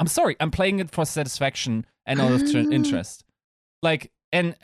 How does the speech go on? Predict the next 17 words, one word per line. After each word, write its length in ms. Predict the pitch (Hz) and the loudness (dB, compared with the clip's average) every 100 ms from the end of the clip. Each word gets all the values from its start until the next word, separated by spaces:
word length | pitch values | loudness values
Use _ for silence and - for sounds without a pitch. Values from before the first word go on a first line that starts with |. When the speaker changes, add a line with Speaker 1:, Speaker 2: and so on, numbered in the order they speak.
| 82 _ _ _ _ _ _ _ | -20 _ _ _ _ _ _ _
Speaker 1:
there's 300 | 147 165 151 | -2 0 2
nothing 260 | 165 160 135 | 0 0 0
there 140 | 123 | 0
for 120 | 117 | -2
me. 160 | 90 90 | -6 -6
And 140 | 139 | -2
there 80 | 151 | 0
hasn't 480 | 151 240 214 247 208 | 2 2 2 2 0
been 180 | 196 185 | -2 -2
anything 580 | 180 190 180 - 160 151 | 0 2 0 0 0 2
there 320 | 139 127 123 | 2 2 0
for 200 | - 135 | 0 -2
the 100 | 120 | 0
longest 340 | 120 113 101 - | 0 0 -4 -6
time 160 | 95 | -8
for 140 | 95 71 | -8 -16
me. 180 | 82 | -16